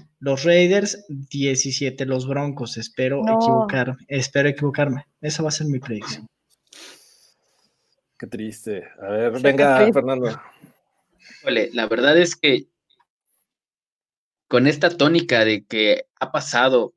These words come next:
Speaker 4: que los Broncos han perdido los últimos dos juegos en casa de los Raiders, eh, creo que me voy a sumar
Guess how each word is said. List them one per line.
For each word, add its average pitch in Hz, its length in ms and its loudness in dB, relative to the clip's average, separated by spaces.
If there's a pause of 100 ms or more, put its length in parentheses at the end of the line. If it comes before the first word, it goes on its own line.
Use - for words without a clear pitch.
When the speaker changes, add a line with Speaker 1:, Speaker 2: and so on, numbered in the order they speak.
(120)
Speaker 4:
que 107 140 -8
los 104 160 -10
Broncos 123 360 -2
han 127 140 -2
perdido 117 680 0 (300)
los 110 160 -8
últimos 120 320 -2
dos 117 200 -4
juegos 117 400 0
en 92 300 -6 (600)
casa 120 180 2
de 117 80 4
los 101 140 -2
Raiders, 120 540 4 (460)
eh, 104 280 -6
creo 113 140 -6
que 139 100 0
me 131 60 2
voy 113 160 4
a 127 60 6
sumar 110 540 -8